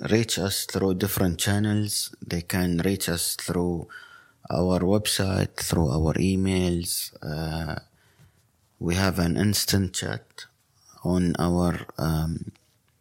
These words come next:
website. They can reach us through our social media platforms as well.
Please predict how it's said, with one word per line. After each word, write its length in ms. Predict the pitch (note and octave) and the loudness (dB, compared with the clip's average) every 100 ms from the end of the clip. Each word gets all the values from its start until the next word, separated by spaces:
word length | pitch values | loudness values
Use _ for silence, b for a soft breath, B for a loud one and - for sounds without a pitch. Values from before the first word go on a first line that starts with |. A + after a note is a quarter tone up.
| _ _ _ - - - | _ _ _ -20 -16 -2
website. 800 | F#2+ F#2+ - G#2 G#2+ - - - | -2 0 2 2 2 -4 -10 -6
They 160 | D#2 D#2+ | -2 0
can 340 | - F2 E2+ | 2 2 2
reach 300 | D#2+ F#2 - | 2 2 2
us 460 | D#2+ E2 - - - - | -2 -2 -4 -6 -10 -4
through 300 | F2+ E2+ A#1+ | 0 2 2
our 360 | E2 E2+ E2 - - | 2 2 0 -2 -8
social 500 | - A2 G#2 G2+ F#2+ | -4 0 0 0 0
media 400 | G2 G2 F#2+ F#2 | 0 0 0 -2
platforms 840 | - F#2 F#2+ - F2+ F2+ F#2+ - | 0 2 0 -2 -2 -2 -2 -4
as 240 | - E2 F#2 | -4 -4 -4
well. 240 | E2+ | -4